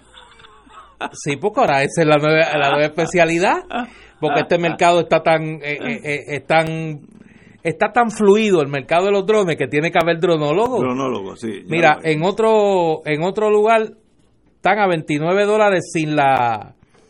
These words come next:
Speaker 1: sin iluminación, con iluminación, treinta y seis dólares. Ahí está.
Speaker 2: Estoy seguro. Est-, ahora estoy
Speaker 1: Entonces, esta compañía,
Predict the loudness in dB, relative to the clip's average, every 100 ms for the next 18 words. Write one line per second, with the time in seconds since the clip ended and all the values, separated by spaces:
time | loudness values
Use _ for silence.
0 | _ _ -4 -2 0 0 0 0 0 2
1 | 2 2 2 0 0 -2 -2 -4 -2 -4
2 | -2 -2 -2 -2 -4 -2 -4 -2 -2 -2
3 | -6 -10 -18 _ _ _ _ _ _ _
4 | _ _ _ _ -8 -6 -6 -4 -4 -6
5 | -14 -20 -20 _ _ -20 _ _ _ _
6 | _ -6 -4 -2 -2 -2 -2 -4 -10 _
7 | -16 -16 -12 -10 -6 0 2 2 0 0
8 | -2 0 -2 0 0 0 0 2 0 -2
9 | -2 -4